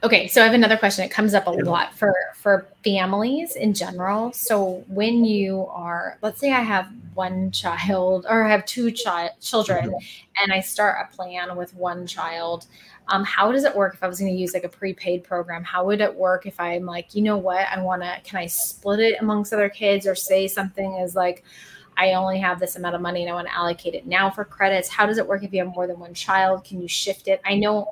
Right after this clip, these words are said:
Speaker 1: I'm gonna talk about five two nines and how it affects people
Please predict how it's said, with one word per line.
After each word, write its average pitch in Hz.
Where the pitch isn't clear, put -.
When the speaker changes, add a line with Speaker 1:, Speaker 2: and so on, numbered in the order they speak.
Speaker 1:
I'm 185
gonna 190
talk 185
about 180
five 175
two 180
nines 190
and 196
how 190
it 180
affects 185
people 190